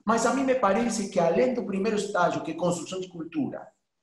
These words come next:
e, a, e depois do segundo estágio, que é prática de estudo,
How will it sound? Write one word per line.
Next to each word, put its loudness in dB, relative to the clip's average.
e, 2
a, 4
e -2
depois 6
do 0
segundo -2
estágio, 0
que -4
é -2
prática -2
de -6
estudo, -12